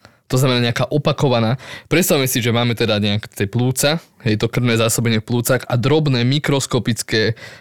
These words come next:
a, emboly sa tam nauskladnia v tých distálnych častiach, okrajových častiach, a, vetvenia.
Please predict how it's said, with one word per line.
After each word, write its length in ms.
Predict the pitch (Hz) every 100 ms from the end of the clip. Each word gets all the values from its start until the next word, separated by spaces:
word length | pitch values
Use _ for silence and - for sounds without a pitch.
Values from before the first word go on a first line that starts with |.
| _
a, 400 | 110 107 104 104 - - -
emboly 520 | 147 143 123 135 170
sa 240 | - - 120
tam 340 | 113 104 107 -
nauskladnia 680 | 127 127 143 - 135 123 123
v 80 | 123
tých 160 | 123 117
distálnych 540 | 147 - 127 120 120
častiach, 480 | - 131 127 110 101
okrajových 480 | 117 139 123 117 113
častiach, 400 | 120 - 120 135
a, 80 | - - - _ 104 104
vetvenia. 580 | 123 127 113 95 65